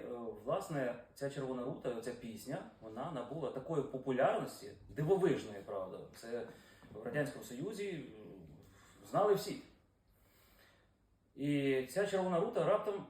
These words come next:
розпочала свій шлях, е, особливий, свій особистий. І коли не стало Івасюка, фактично вона стала продовженням його життя енергетичним. Е, по-перше,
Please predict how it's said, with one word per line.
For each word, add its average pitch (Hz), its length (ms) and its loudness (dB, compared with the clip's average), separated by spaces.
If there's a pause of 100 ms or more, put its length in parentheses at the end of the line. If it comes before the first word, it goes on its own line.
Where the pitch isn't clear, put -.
розпочала 165 540 -2
свій 160 180 -2
шлях, 156 560 0 (340)
е, 123 40 -10 (1160)
особливий, 160 840 0
свій 143 240 -2
особистий. 127 800 -4 (800)
І - 60 -20
коли 143 180 -2
не 151 100 -2
стало 135 680 4
Івасюка, 123 800 -2 (580)
фактично 147 420 -10
вона 139 220 -4
стала 160 400 0
продовженням 147 580 -2
його 139 200 -2
життя - 300 -10 (760)
енергетичним. 113 600 -10 (1200)
Е, 113 340 6
по-перше, 165 880 0